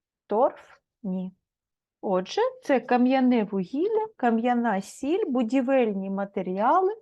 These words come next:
залізні руди, ртутні ру-, руди також. Виконаємо наступне завдання. Визнач за картою природні зони України,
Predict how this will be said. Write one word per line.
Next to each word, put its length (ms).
залізні 680
руди, 380
ртутні 800
ру-, 300
руди 720
також. 680
Виконаємо 540
наступне 680
завдання. 680
Визнач 800
за 220
картою 560
природні 840
зони 460
України, 960